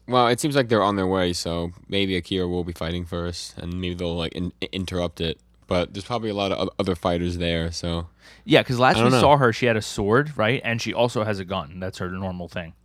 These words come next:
Speaker 1: Yeah.
Speaker 2: And she could see those paths to death. It's like,
Speaker 1: It's a pretty big,
Speaker 2: I
Speaker 1: big
Speaker 2: wonder
Speaker 1: chapter.
Speaker 2: if the paths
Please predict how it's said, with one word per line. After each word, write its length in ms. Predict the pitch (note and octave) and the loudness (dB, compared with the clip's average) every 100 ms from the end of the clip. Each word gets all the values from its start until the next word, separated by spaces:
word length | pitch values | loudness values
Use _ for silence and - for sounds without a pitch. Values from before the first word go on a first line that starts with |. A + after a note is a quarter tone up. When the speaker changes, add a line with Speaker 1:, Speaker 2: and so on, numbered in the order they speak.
| - | 4
Speaker 1:
Yeah. 480 | A2 G#2 F#2 F2 F#2 - C3 | 10 12 10 6 0 -6 -4
Speaker 2:
And 120 | A#2 | -2
she 100 | C#3 | -2
could 120 | C#3+ | -2
see 120 | E3+ | 2
those 200 | D3 B2 | 4 4
paths 400 | - C3 C3 - - | 4 4 4 2 -10
to 100 | G#2+ | -6
death. 360 | F#2+ A#2 A#2+ G#2 | 0 2 2 -4
It's 160 | - | -6
like, 320 | G#2 G2 F2+ - _ _ | -4 -4 -6 -16 _ _
Speaker 1:
It's 100 | - | -10
a 40 | |
pretty 200 | - G#2+ | -4 -2
big, 260 | F#2 F#2 E2+ F#2 | 0 -2 -4 0
Speaker 2:
I 120 | A#2+ | 2
Speaker 1:
big 80 | A#2+ | 4
Speaker 2:
wonder 380 | C3+ D#3 D#3+ C#3 | 2 2 2 2
Speaker 1:
chapter. 120 | G2 | 0
Speaker 2:
if 140 | A#2+ - | -2 -4
the 100 | A2+ | -6
paths 680 | - A2+ A#2 - - - | -2 0 0 -2 -10 -12